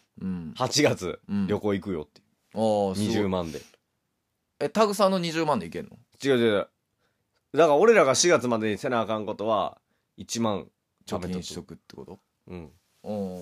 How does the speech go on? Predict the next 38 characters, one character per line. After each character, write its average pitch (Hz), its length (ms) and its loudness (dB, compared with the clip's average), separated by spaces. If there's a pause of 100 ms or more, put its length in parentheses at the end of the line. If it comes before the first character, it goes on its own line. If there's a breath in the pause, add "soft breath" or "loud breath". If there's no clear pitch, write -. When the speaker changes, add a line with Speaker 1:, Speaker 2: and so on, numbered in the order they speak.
(120)
Speaker 1:
ん。 78 60 -16
Speaker 2:
ひ-、 - 140 -20 (340)
ひ - 160 -4
ね 123 120 4
り 113 100 2
出 110 120 0
す - 180 -16
っ 80 40 -20
て - 140 -20
こ 85 80 -18
と。 - 80 -20 (220)
Speaker 1:
あ 135 80 -4
あ、 127 240 0
は 98 440 -4
い 92 40 -6
は 82 80 -10
い - 40 -10
は 73 40 -14
い。 78 260 -18
Speaker 2:
う 87 40 -12
ん。 78 160 -16 (220)
一 95 240 -18
万 80 320 -10
円。 78 160 -20 (240)
Speaker 1:
オ 101 60 -12
ッ - 40 -12
ケ - 160 -18
ー - 20 -12
オ - 40 -16
ッ - 20 -20 (100)
ケ - 160 -20 (180)
ー。 - 100 -20
わ - 80 -20
か - 40 -20
っ - 20 -20 (100)
た。 - 60 -18 (580)
Speaker 2:
う - 20 -12
ん。 80 160 -16